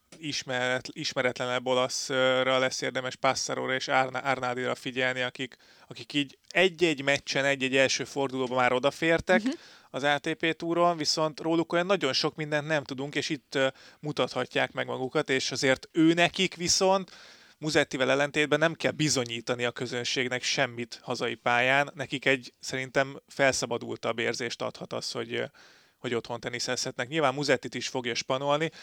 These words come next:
Speaker 1: csak a vége felé már szerintem, én, én most azt érzem, lehet, hogy aztán nem lesz igazam, de szerintem, szerintem Musettinek ez most egy picit lehet, hogy sok lesz.
Speaker 2: Simán benne van a pakliban, és ugye Drapert abból a szempontból nem szabad elfelejteni, hogy ő is kétszázhatvanon kívül kezdte az évet,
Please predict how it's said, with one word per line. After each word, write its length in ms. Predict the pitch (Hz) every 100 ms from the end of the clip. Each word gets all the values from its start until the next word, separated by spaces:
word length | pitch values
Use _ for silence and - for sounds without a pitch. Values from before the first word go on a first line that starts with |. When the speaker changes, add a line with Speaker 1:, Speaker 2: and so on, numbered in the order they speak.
| -
Speaker 1:
csak 160 | - 131
a 60 |
vége 400 | 113 135 147 160
felé 320 | - 170 165
már 220 | 160 156 151
szerintem, 640 | 151 143 - 143 143 - _ _ - - -
én, 220 | - 160 196
én 140 | 214
most 240 | 202 185 170
azt 200 | 156 160
érzem, 380 | 135 160 151
lehet, 160 | 147 123
hogy 100 | 117
aztán 200 | - 120
nem 140 | 131
lesz 180 | 117 -
igazam, 400 | 143 175 180 185 - - - - - _
de 420 | - 131 143 147 -
szerintem, 640 | - 143 139 143 139 139 151
szerintem 400 | 143 139 135 143
Musettinek 520 | 147 131 - 120 123
ez 120 | 120
most 220 | 123 -
egy 60 | 127
picit 400 | 135 - 117 -
lehet, 220 | 120 117
hogy 100 | 113
sok 300 | - 131 -
lesz. 320 | 113 - - - - - - _ _ -
Speaker 2:
Simán 300 | 247 165 151
benne 220 | 151 147
van 160 | 151 156
a 40 |
pakliban, 440 | 165 175 196 190
és 100 | 185
ugye 160 | 208 190
Drapert 420 | 190 202 202 196
abból 200 | 196 196
a 40 | 190
szempontból 440 | 185 185 185 185
nem 80 | 190
szabad 260 | 180 151 156
elfelejteni, 580 | 151 - 160 160 170
hogy 100 | 160
ő 60 | 165
is 140 | 185
kétszázhatvanon 960 | - 165 - 165 160 - 165 - 160 151
kívül 360 | - 175 160 156
kezdte 320 | 156 - 143
az 120 | 143
évet, 460 | 170 185 214 214